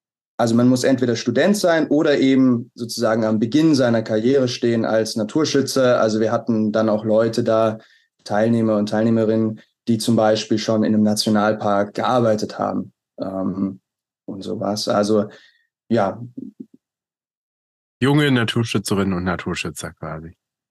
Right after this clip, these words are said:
Speaker 1: Genau, junge Naturschützerinnen und Naturschützer oder die, die es werden möchten. Und, ähm, wenn man sich da an dieser, ähm, an diesem Status im Leben sieht, dann kann man sich einfach bewerben bei uns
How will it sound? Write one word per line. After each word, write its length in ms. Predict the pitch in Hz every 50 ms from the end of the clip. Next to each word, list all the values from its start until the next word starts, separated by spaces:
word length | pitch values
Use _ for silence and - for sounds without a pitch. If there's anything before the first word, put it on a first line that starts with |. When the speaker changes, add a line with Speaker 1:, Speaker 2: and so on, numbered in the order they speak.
| _ _ _ _ _
Speaker 1:
Genau, 380 | - 202 180 143 117 104 120 - _ _ _ -
junge 320 | - 123 147 165 165 156
Naturschützerinnen 800 | 151 143 135 127 143 139 131 143 135 120 - - 123 120 117 117
und 60 | 110
Naturschützer 580 | 107 107 107 - 165 147 - 160 139 - - 135
oder 140 | 131 127
die, 140 | 123 127 131
die 100 | 127 127
es 160 | 120 120 -
werden 260 | 113 127 127 127 127 127
möchten. 500 | 127 127 123 123 - - 120 120 120 - _ _ _ _ _ _ _ -
Und, 480 | - 120 120 117 113 117 117 110 110
ähm, 560 | 117 113 113 113 110 110 110 110 110 110 110 - - 104
wenn 180 | 107 135 135
man 220 | 143 143 143 139 131
sich 280 | 123 135 123 117 -
da 220 | - 127 120 120 120
an 100 | 120 117
dieser, 440 | 117 113 110 117 113 110 110 110 110 _ _ _ _ _ -
ähm, 600 | - 101 104 104 104 101 101 101 101 101 - - _ _ - -
an 140 | - 82 110
diesem 240 | 110 113 110 113 107
Status 440 | 107 - 120 120 123 123 123 120 -
im 120 | 117 110
Leben 280 | 107 117 117 113 113 117
sieht, 280 | 113 117 175 196 190
dann 180 | 151 139 135 127
kann 160 | 127 139 139
man 100 | 135 127
sich 160 | 120 117 110
einfach 300 | - 110 110 110 117 104
bewerben 420 | - - 107 107 107 107 107 110 107
bei 140 | 107 104 101
uns 480 | 101 104 107 107 107 - - - _